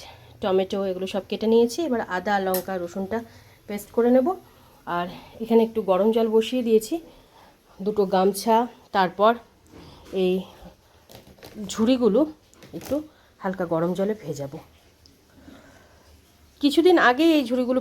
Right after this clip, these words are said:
পরিষ্কার করলাম, খুব তাড়াতাড়ি নোংরা হয়ে যায়। তখন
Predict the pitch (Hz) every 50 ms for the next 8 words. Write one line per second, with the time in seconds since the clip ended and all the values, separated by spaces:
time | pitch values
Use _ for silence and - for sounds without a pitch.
0 | 254 214 190 185 185 - - 202 180 - - 165 156 151 151 165 175 180 - _
1 | _ _ _ - - _ - 339 330 330 - 254 226 240 254 - 311 302 320 320
2 | - - - _ 208 196 185 175 165 156 156 156 156 151 151 147 160 160 175 170
3 | _ _ _ _ _ _ _ _ _ _ _ _ _ _ _ _ _ _ _ _
4 | _ _ _ _ _ _ _ _ - - - - - _ _ _ _ _ _ _
5 | _ _ _ _ _ _ _ - - - - - - - - - - - - 269
6 | 254 247 269